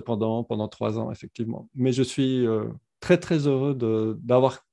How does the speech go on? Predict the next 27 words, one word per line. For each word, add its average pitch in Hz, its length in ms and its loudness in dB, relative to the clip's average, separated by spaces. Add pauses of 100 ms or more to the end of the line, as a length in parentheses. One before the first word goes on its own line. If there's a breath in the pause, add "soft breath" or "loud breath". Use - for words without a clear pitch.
collaboré 156 480 6
avec 135 180 2
cet 127 200 -10
esprit-là 143 320 -2
en 131 60 0
particulier, 131 520 -6
la 131 100 0
forêt 120 200 0
amazonienne, 127 480 2
qui 143 100 -2
s'est - 140 -2
un 117 80 0
petit 165 180 0
peu 175 140 6
atténuée 160 440 4
dans 147 120 2
ma 123 140 2
vie 123 260 -8 (140)
depuis 113 280 -2
lors, 127 260 -4 (380)
mais 117 160 4
pendant 143 280 6
trois 147 280 4
ans, 160 80 6
elle 139 100 6
a 123 40 6
été 123 300 -2